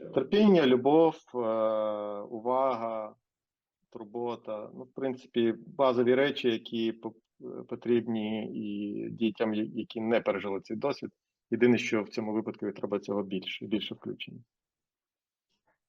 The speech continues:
Speaker 1: Е, скажіть, ви за освітою педагог тоді виходить, в принципі, якщо
Speaker 2: Ні.
Speaker 1: ви директор школи. Чи ви директор школи, яка має відкритися? Ну, яку ви
Speaker 2: Ні, в нас є зараз школа в центрі Києва,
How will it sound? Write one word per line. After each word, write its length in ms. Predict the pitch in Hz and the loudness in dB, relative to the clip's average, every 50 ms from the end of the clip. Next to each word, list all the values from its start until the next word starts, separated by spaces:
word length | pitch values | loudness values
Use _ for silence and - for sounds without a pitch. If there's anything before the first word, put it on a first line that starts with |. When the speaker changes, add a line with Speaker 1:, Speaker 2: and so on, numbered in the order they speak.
| _ - _ | _ -20 _
Speaker 1:
Е, 120 | - - - | -14 -14 -14
скажіть, 260 | - - - - 127 | -12 -12 -12 -8 -2
ви 140 | 131 156 165 | 0 2 2
за 160 | 156 156 156 | 2 2 0
освітою 500 | 165 160 - 180 190 180 - 180 170 165 | 0 -2 -4 -4 -6 -2 -2 -2 -2 -2
педагог 480 | 170 160 175 180 175 196 180 - - - | -2 -4 -2 -4 -2 -4 -4 -4 -6 -12
тоді 180 | - - - | -14 -14 -14
виходить, 500 | - - - - - - - - _ _ _ | -14 -16 -16 -18 -20 -20 -20 -20 _ _ _
в 20 | |
принципі, 440 | - - 104 - - - - - - | -10 -10 -10 -10 -10 -16 -18 -18 -16
якщо 140 | 95 - 127 | -2 2 4
Speaker 2:
Ні. 140 | 117 107 107 | 4 4 4
Speaker 1:
ви 60 | 104 | 2
директор 460 | 104 131 135 135 135 - - 143 135 | 0 2 2 2 2 0 -2 -4 -4
школи. 560 | - - - - 139 110 98 98 - - - - | -4 -6 -2 0 2 2 2 0 -2 -4 -10 -14
Чи 160 | - - 143 | -2 0 2
ви 100 | 131 147 | 2 4
директор 520 | 139 151 160 151 156 165 160 - 175 165 - | 4 6 6 6 6 4 4 2 0 -2 -2
школи, 360 | - - - 170 165 151 139 | -4 -2 0 2 4 4 4
яка 220 | 139 139 143 143 | 4 2 2 0
має 580 | 139 139 135 131 127 123 123 120 101 92 - - 104 | 0 0 0 0 0 0 -2 -2 -4 -8 -10 -12 -12
відкритися? 760 | 113 113 - - - 123 104 - - - - - - - _ _ _ _ _ _ _ _ | -14 -14 -6 -2 0 0 0 -2 -6 -10 -12 -16 -20 -20 _ _ _ _ _ _ _ _
Ну, 100 | 135 127 | -2 0
яку 260 | 110 107 107 104 135 | 0 0 2 0 0
ви 220 | 120 110 113 - - - - - - 104 - - - - - - _ _ _ _ | 0 0 -2 -2 -4 -10 -14 -16 -16 -18 -18 -18 -20 -20 -20 -20 _ _ _ _
Speaker 2:
Ні, 240 | 147 147 143 127 120 | 2 6 6 6 6
в 160 | 117 117 139 | 6 4 4
нас 260 | 139 143 160 160 - | 4 2 2 4 4
є 60 | 185 | 2
зараз 280 | 156 151 165 160 156 151 | 4 6 4 4 4 0
школа 480 | - - - 196 208 220 220 220 208 190 | -2 -2 0 2 4 4 4 2 0 0
в 100 | 185 - | -4 -4
центрі 340 | _ 190 170 160 - 160 | _ -6 -6 -4 -8 -10
Києва, 840 | 151 _ - 165 160 151 147 147 139 131 135 131 127 127 123 120 | -12 _ -8 -6 -4 -4 -4 -4 -4 -2 -2 -2 0 -2 -4 -4